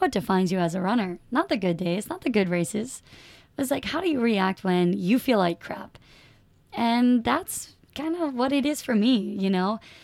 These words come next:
It's not gonna feel amazing all the time,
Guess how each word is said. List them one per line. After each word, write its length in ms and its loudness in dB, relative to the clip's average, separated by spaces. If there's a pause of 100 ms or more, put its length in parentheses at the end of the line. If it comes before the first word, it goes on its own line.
(340)
It's 160 -2
not 220 2
gonna 180 4
feel 320 2
amazing 540 4
all 300 4
the 120 0
time, 560 -4